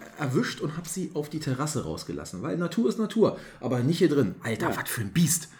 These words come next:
Speaker 1: So. Okay, sorry.
Speaker 2: Ich wollte noch, ich, äh, äh, also,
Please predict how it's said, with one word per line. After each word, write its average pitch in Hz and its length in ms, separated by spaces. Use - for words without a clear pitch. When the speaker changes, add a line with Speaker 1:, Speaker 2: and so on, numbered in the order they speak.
Speaker 1:
So. - 280
Okay, 151 300
sorry. 131 300
Speaker 2:
Ich 165 160
wollte 220 180
noch, 208 160
ich, - 280
äh, 160 340
äh, 151 180
also, 135 280